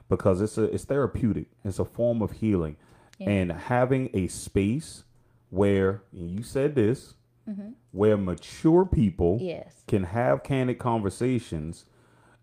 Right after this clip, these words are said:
Speaker 1: and respect each other's perspective and
Speaker 2: Yeah.
Speaker 1: space is important. Let's be real. I don't know what everybody got going on in their life, but you are looking at two working professionals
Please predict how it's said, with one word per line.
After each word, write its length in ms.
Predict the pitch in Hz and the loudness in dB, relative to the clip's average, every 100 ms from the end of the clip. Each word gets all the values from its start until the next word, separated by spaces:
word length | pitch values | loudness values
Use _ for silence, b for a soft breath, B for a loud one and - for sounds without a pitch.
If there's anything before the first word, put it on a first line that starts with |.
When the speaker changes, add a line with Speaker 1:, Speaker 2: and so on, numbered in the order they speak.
| _ | _
Speaker 1:
and 280 | 113 104 90 | 0 2 0
respect 760 | 90 - - - - 127 127 | -2 -2 -12 -10 2 2 2
each 220 | 113 110 - | -4 -4 0
other's 300 | 110 107 95 | 2 2 0
perspective 960 | - 87 - - 120 120 131 143 143 - - | -6 -10 -10 2 2 2 -2 -4 -4 -8 -2
and 260 | 120 135 | 0 0
Speaker 2:
Yeah. 60 | 131 | -2
Speaker 1:
space 640 | - - 160 151 90 - - | -8 -2 0 2 0 -6 -2
is 160 | 113 92 | 0 0
important. 580 | 85 - 147 - 87 - _ _ _ _ - - | -4 -2 -2 -2 -10 -16 _ _ _ _ -20 -4
Let's 240 | 113 135 | 0 0
be 180 | - 151 | 0 0
real. 320 | 117 90 78 87 - - | 2 2 0 -8 -16 -2
I 100 | 135 | 2
don't 220 | 175 151 | 2 0
know 180 | 135 135 | 0 2
what 300 | 131 117 107 | 2 2 0
everybody 460 | 107 127 127 113 113 | 0 0 0 2 0
got 240 | 107 104 | 0 -2
going 260 | 95 101 101 | -2 -4 -2
on 200 | 98 92 | -2 -2
in 80 | 90 | -2
their 100 | 90 | -2
life, 300 | 87 82 76 B B B | -2 -2 -6 B B B
but 180 | 104 87 | -4 0
you 140 | 120 156 | 2 4
are 40 | |
looking 340 | 139 123 117 | 2 0 -2
at 160 | 92 85 | -4 -6
two 140 | - | -4
working 500 | 160 120 110 107 110 | -2 2 2 2 -2
professionals 880 | 98 87 - 95 - 76 - - - | -2 -6 -4 -4 -4 -14 -16 -20 -20